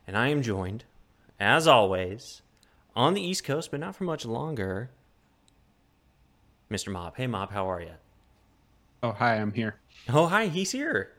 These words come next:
Speaker 1: Good to see you, buddy. You look handsome.
Speaker 2: Thank you.
Speaker 1: Oh, good, good, good. Hey, I got a question for you. What are you big on this week?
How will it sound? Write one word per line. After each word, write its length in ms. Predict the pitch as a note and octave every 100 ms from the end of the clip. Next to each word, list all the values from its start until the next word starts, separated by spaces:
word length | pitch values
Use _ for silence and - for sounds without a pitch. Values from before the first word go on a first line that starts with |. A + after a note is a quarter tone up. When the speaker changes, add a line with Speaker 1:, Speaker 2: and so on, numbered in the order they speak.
| -
Speaker 1:
Good 140 | G3+
to 60 | C#4
see 160 | D#4+ F4+
you, 80 | G#2
buddy. 220 | G2+ D#3+
You 180 | G3 F#3
look 120 | F#3+
handsome. 460 | G#2 G2 D#3+ F3+ - _ _ _ _ _ - -
Speaker 2:
Thank 220 | G#2+ G#2+
you. 120 | G#2 -
Speaker 1:
Oh, 240 | G2 G#2+ G2+
good, 200 | G#2 A#2
good, 140 | A#2+ C3
good. 120 | B2+
Hey, 300 | F3+ A#2+ -
I 60 | -
got 120 | F#3+
a 20 | -
question 260 | G#2 -
for 140 | - G#2+
you. 140 | D3+
What 160 | D#3+ F#3+
are 40 |
you 80 | A3
big 240 | G3 A3+
on 160 | D#3 A2
this 160 | G2 -
week? 320 | F#2 -